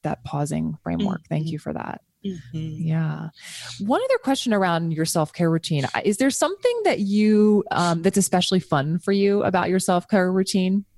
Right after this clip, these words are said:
Speaker 1: Something that you really look forward to and brings you joy?
Speaker 2: <laughs> The thing that I've been thinking a lot about, um, in terms of my own self-care, but also talking to a lot of clients about, is sex.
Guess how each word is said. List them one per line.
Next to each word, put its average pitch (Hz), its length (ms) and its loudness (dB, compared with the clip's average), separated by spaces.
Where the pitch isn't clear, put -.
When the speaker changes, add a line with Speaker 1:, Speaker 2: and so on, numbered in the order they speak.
Speaker 1:
Something 214 220 4
that 196 80 4
you 170 140 0
really 165 240 4
look 160 220 0
forward 160 300 2
to 170 140 4
and 160 100 0
brings 160 240 -2
you 151 140 -2
joy? 143 440 2
Speaker 2:
<laughs> - 80 -20
The 240 120 4
thing 349 280 2
that 403 100 6
I've 277 140 -2
been 226 180 2
thinking 226 280 2
a 196 60 0
lot 175 200 4
about, 180 420 0
um, 160 300 -2
in 170 140 2
terms 170 240 -4
of 147 100 -2
my 143 160 0
own 196 160 0
self-care, 202 460 0
but 175 140 -4
also 143 560 -2
talking 139 340 -8
to 147 80 -10
a - 20 -6
lot 139 180 -4
of 135 60 -2
clients 160 320 -6
about, 208 260 0
is 214 300 -6
sex. - 560 -2